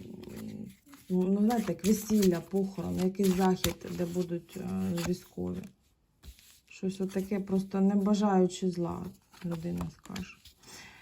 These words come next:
І це дасть, е, такий поштовх, щоб інфопростір трошки підзакрити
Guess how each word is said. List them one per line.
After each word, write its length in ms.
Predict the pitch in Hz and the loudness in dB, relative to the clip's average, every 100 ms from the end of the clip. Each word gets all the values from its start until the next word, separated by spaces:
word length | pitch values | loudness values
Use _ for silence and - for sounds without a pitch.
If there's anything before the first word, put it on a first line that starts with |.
| - - | -20 -8
І 80 | 185 | -6
це 560 | - 226 233 233 226 220 - - - - - - - - - - _ _ _ _ _ _ _ _ _ - | -4 -2 0 2 0 0 -4 2 4 4 2 2 -2 -4 -10 -20 _ _ _ _ _ _ _ _ _ -8
дасть, 840 | 180 196 196 190 - - _ - | -2 0 0 0 -4 -18 _ 0
е, 380 | 185 180 180 165 - - - - - - - _ - _ _ _ _ _ _ _ _ _ | 2 2 0 -4 -8 4 6 8 8 6 0 _ -20 _ _ _ _ _ _ _ _ _
такий 160 | - 190 | -8 -6
поштовх, 680 | 196 247 277 - 180 170 - | 0 0 0 -4 -6 -6 -14
щоб 380 | - 185 185 - | -4 -4 -4 0
інфопростір 840 | 190 190 196 190 190 180 - 175 | 2 2 0 -2 0 0 -2 -10
трошки 380 | - 175 - - | -8 -10 -8 -10
підзакрити 960 | 175 - 175 165 175 - 170 185 - | -12 -6 -4 -2 -4 -4 -8 -8 -12